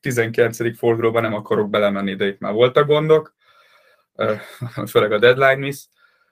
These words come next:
De, de szóval, szóval Newcastle, a United-ek azok, azok itt egészen hozzák, Haaland ugyanúgy biztonsági, ö, csapatkapitány, ö,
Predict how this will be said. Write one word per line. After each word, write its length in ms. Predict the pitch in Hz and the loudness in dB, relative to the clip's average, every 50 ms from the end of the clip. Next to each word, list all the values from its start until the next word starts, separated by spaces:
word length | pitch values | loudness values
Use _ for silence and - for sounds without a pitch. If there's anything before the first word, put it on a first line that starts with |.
| _ _ _ | _ _ _
De, 580 | - 95 107 113 107 110 110 107 107 107 107 107 104 | -8 -4 0 0 2 2 2 2 0 0 0 -2 0
de 180 | 110 107 107 | 0 0 0
szóval, 460 | 104 - - 110 107 110 107 107 101 | -2 -4 -6 -4 -2 -2 0 -2 -2
szóval 240 | - - - 120 117 | -2 0 2 2 2
Newcastle, 680 | 123 127 123 113 - 113 104 - - 107 104 104 104 110 | 2 0 -2 -2 -2 -4 -4 -4 -6 -6 -6 -4 -4 -4
a 60 | - 123 | -2 -2
United-ek 720 | 135 143 165 165 143 117 110 104 - 117 104 107 104 - | -2 -2 -2 -2 -2 -2 -2 -4 -6 -6 -4 -4 -6 -6
azok, 280 | 113 104 110 107 95 104 | -8 -8 -8 -8 -8 -8
azok 300 | 107 104 110 110 104 - | -8 -8 -8 -10 -12 -10
itt 180 | 107 104 - | -12 -10 -8
egészen 480 | 117 107 104 107 104 - - 107 101 98 | -10 -8 -8 -8 -10 -8 -6 -6 -6 -4
hozzák, 540 | 117 127 127 123 117 120 113 107 110 107 - | -4 -2 -4 -2 0 0 2 2 2 0 0
Haaland 420 | - 110 107 104 98 98 95 101 | 0 0 0 0 0 0 -2 -4
ugyanúgy 420 | 107 113 107 101 101 101 95 95 113 | -6 -6 -4 -4 -4 -4 -6 -6 -6
biztonsági, 880 | 131 127 - - 113 110 107 - - 107 101 101 98 101 104 104 104 _ _ _ _ _ _ - - | -8 -8 -6 -6 -6 -6 -6 -4 -2 -2 -2 -2 -2 -4 -8 -8 -10 _ _ _ _ _ _ -20 -20
ö, 320 | _ - - - 98 101 98 | _ -8 -4 -2 0 0 0
csapatkapitány, 1000 | - - 101 98 - 101 98 - 104 98 - 101 98 95 - 95 95 92 92 92 92 - _ _ _ _ _ _ _ _ | -2 -4 -4 -2 -2 -4 -2 -2 -4 -6 -4 -6 -8 -6 -4 -4 -2 -2 -4 -6 -8 -12 _ _ _ _ _ _ _ _
ö, 280 | 92 92 95 95 95 | -10 -8 -6 -6 -6